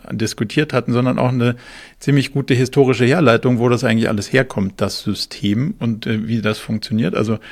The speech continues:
das ist durchaus, ähm, eine Empfehlung.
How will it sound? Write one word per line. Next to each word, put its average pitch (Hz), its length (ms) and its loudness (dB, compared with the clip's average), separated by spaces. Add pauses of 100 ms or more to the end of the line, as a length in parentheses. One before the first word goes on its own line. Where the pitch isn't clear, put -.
(300)
das 120 200 -2
ist 123 200 -6
durchaus, 117 580 -2
ähm, 117 300 0 (280)
eine 120 220 2
Empfehlung. 123 680 -2